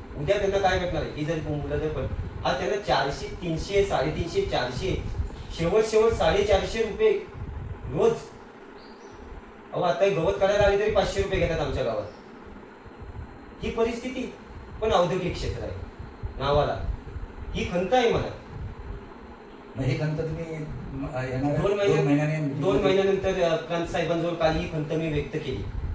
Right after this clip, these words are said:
Speaker 1: तुम्ही देखील होतात,
Speaker 2: हो.
Speaker 1: तुमच्या समाचारनं देखील ती बातमी आज दाखवली. मी त्यांच्याशी ही खंत व्यक्त केली, त्यांनी सांगितलं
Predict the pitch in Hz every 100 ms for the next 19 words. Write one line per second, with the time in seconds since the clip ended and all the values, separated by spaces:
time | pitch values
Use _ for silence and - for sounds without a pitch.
0 | - 151 156 156 156 143 143 147 139 95
1 | - - - - 139 131 120 135 - -
2 | 143 143 143 - 143 135 135 143 135 135
3 | - - 135 - - - - - - -
4 | 165 160 151 170 185 185 160 151 165 151
5 | - 151 151 151 143 151 139